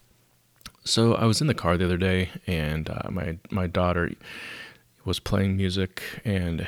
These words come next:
I don't know if you have that same thing, but I've got three teenagers, and that's literally the first thing that happens when you get in a car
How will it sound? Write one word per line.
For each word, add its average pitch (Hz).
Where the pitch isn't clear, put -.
I -
don't 95
know 85
if 87
you 92
have 90
that 82
same 80
thing, 85
but 80
I've 87
got -
three 92
teenagers, 80
and 82
that's 90
literally 101
the 87
first -
thing 82
that 78
happens 85
when -
you 80
get -
in -
a -
car -